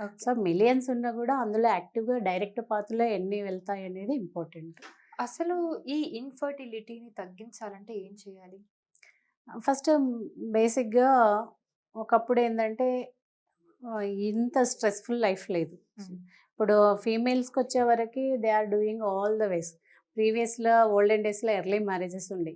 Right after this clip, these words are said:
Speaker 2: టీనేజ్ మ్యారేజెస్ ఉండే. So వాళ్ళు ఇమీడియట్‌గా highly fertile age group అది.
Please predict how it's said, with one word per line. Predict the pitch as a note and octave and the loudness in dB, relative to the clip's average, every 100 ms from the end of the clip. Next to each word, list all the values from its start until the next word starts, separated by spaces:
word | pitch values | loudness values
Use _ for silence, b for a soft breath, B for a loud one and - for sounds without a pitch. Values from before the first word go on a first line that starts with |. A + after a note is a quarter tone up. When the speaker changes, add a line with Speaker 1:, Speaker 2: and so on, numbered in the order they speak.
| _ | _
Speaker 2:
టీనేజ్ | - F#3+ G3+ F#3+ | -10 -6 -6 -6
మ్యారేజెస్ | F#3+ F3 F3+ F3+ F3+ | -6 -6 -6 -10 -10
ఉండే. | F#3 D#3 D#3 _ b b b | -6 -6 -8 _ b b b
So | - A#3 | 0 2
వాళ్ళు | A3+ A3+ A3 G#3+ G#3 | 4 4 4 2 2
ఇమీడియట్‌గా | G3+ G3+ G#3+ G#3+ A3 G#3+ A#3 G#3 | -2 -4 -4 -2 -2 0 2 2
highly | F#3+ G#3 A#3 | 0 0 0
fertile | A#3 G#3 G3 G3+ G3 | 2 0 2 2 2
age | F3+ E3+ | -2 -6
group | E3+ E3+ - | -8 -8 -10
అది. | D#3 | -18